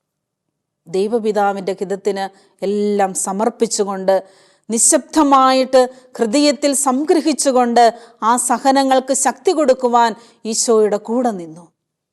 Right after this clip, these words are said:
ഇതുപോലെ നമ്മുടെ ഏത് സഹന നിമിഷത്തിലും പരിശുദ്ധിയമ്മ നമ്മുടെ കൂടെ ഉണ്ടാകും. നമ്മളെ ശക്തിപ്പെടുത്തുവാൻ, ദൈവപിതാവ്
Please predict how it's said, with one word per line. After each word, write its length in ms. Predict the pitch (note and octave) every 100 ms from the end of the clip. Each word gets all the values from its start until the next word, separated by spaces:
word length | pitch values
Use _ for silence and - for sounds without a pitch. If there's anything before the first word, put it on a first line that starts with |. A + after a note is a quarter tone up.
| _ -
ഇതുപോലെ 540 | G#3 A3 F#3 F3+ F#3 F#3 _ _ -
നമ്മുടെ 340 | G#3 A3+ A#3 A3+ A3+
ഏത് 380 | B3+ C#4 C#4 C4+
സഹന 380 | - A3+ C4 C4+
നിമിഷത്തിലും 760 | A#3+ G#3+ G3+ F#3+ - F3 F3+ - _ _ _ _ _ _ _ _ -
പരിശുദ്ധിയമ്മ 800 | A3 C4 - D4 - C#4 A#3+ A#3
നമ്മുടെ 340 | G#3 G3+ G3+
കൂടെ 320 | G3+ G#3+ A#3 G3
ഉണ്ടാകും. 500 | E3+ D#3 E3+ E3+ F3+ _ _ _ _ _ _
നമ്മളെ 280 | G3 G3 G3
ശക്തിപ്പെടുത്തുവാൻ, 920 | G3 F#3 - A#3 G#3+ F#3+ - F3 F3 E3 _ _ _ _ _ _ -
ദൈവപിതാവ് 840 | G3+ A3+ B3 A3+ G#3+ G#3 G3